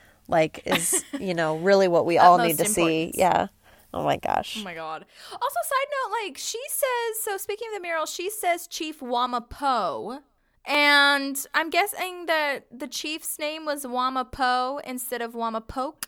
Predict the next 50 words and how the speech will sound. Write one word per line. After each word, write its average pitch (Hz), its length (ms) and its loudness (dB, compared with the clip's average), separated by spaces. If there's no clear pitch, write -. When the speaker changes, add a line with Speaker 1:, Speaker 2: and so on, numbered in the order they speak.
Speaker 2:
with 269 160 -6
a 233 60 -2
K, 254 380 -2
because 277 240 -8
it's 240 120 -12
the 285 100 -2
Wamapoke 330 720 0
tribe, 202 600 2
Speaker 1:
Tribe. 254 120 -12
Speaker 2:
but 254 120 2
she 302 240 -6
says 285 280 -6
it's 233 200 -14
Chief 330 540 -10
Wamapo. 208 1080 -4
So 285 120 0
I 285 60 4
wonder 320 240 -2
if 294 200 -2
that 254 220 -4
was 220 440 -6
a, 190 480 -6
uh, 156 160 -8
mishap 277 640 -4
or 262 580 0
if 262 200 -8
that 240 280 -2
is 226 440 -8
just 226 320 -8
how 233 180 -2
they 214 160 -8
wrote 208 260 -6
it 196 240 -8
so 214 240 -10
that 196 360 -6
there's 208 240 -10
no 202 140 -10
K 214 360 -8
on 185 120 -10
the 180 60 -14
chief's 208 320 -14
name, 165 280 -14
but 165 100 -16
there 175 120 -10
is 185 120 -14
a 185 40 -16
K 180 200 -14
in 160 80 -18
the 165 60 -20
tribe. - 300 -16